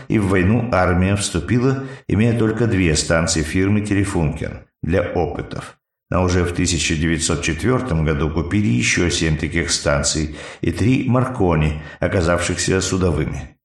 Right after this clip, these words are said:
Весной тысяча девятьсот пятого года ещё двадцать шесть станций «Маркони». Электричеством обеспечивались от бензодинамо и аккумуляторов.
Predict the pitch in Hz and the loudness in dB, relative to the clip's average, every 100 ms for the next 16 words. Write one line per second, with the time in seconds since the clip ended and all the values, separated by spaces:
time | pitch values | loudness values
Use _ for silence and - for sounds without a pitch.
0 | _ _ _ - 117 117 165 147 - 113 | _ _ _ -2 0 2 2 2 0 0
1 | 107 101 101 101 107 110 - 107 - 82 | 0 0 0 2 0 0 2 0 2 0
2 | 80 135 - 85 76 - 95 92 - 87 | 2 2 2 2 0 0 0 0 0 0
3 | 85 90 82 92 87 - - 87 78 92 | 0 0 -2 0 0 0 0 0 2 2
4 | 98 98 - 87 69 62 - _ _ _ | 2 0 0 0 0 -4 -10 _ _ _
5 | _ _ 101 104 104 120 117 123 - 110 | _ _ 0 0 0 -2 0 0 2 2
6 | 117 110 95 90 - 113 113 113 110 107 | 4 4 2 0 0 0 2 2 2 0
7 | 92 90 85 95 98 90 90 95 92 80 | 0 0 0 2 2 2 2 2 4 4
8 | 73 71 - 104 - 92 95 95 85 78 | 2 0 0 0 0 0 0 0 2 0
9 | - - - - | -2 -8 -10 -16